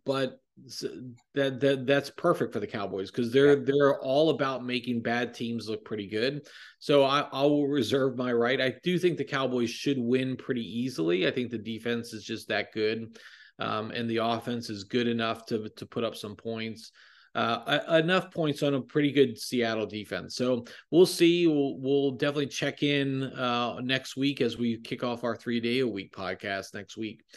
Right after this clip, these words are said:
Speaker 1: on that, Andy. So, uh, all good. But Andy, appreciate your time and appreciate all of you who are listening. And with that, we'll talk to you next time.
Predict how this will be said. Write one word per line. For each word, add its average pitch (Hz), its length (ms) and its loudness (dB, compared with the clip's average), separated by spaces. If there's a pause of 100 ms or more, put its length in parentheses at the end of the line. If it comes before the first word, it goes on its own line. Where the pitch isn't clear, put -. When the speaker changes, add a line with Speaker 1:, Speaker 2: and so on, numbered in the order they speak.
(180)
Speaker 1:
on 104 140 -10
that, 98 180 -4
Andy. 95 320 -8
So, 110 340 -8 (400)
uh, 104 220 -2 (100)
all 151 300 6
good. 170 500 6 (400)
But 139 300 2 (100)
Andy, 151 580 0
appreciate 147 400 2
your 135 120 -2
time 143 480 0
and 139 120 0
appreciate 151 640 2
all 147 320 4
of 139 120 2
you 147 320 2
who 135 180 2
are 117 80 2
listening. 147 600 -2 (360)
And 120 120 -4
with 120 160 -4
that, 156 280 0
we'll 127 200 -2
talk 120 380 -8
to 156 100 -6
you 151 80 -2
next 180 220 -8
time. - 240 -10